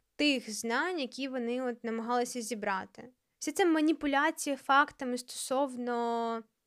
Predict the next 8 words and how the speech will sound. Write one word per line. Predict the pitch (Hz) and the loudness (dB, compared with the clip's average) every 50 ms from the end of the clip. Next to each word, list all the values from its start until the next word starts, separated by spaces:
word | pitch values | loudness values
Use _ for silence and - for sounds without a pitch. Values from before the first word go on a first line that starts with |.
| _ _ | _ _
інших | - 269 277 294 294 - - 285 - - | -4 0 2 2 2 0 -2 -4 -4 -4
народів, | 277 269 262 254 240 247 262 262 254 247 247 226 240 233 | -2 0 2 2 2 4 4 4 2 2 0 0 -4 -8
стосовно | - - - 233 - - 277 269 285 285 269 | -8 -12 -16 -12 -6 -4 -4 -2 -2 -4 -4
тих | 277 294 277 247 | -4 -4 -4 -4
знань, | 233 233 240 247 262 269 277 262 | -4 -4 -4 -2 -2 -2 0 -2
які | 254 254 - 262 | -2 -4 -4 -4
вони | 262 254 254 | -2 -2 -2
збирали, | 247 226 - 247 233 226 220 226 226 226 220 220 208 214 | -2 -4 -2 -2 0 2 4 4 4 4 2 2 -2 -4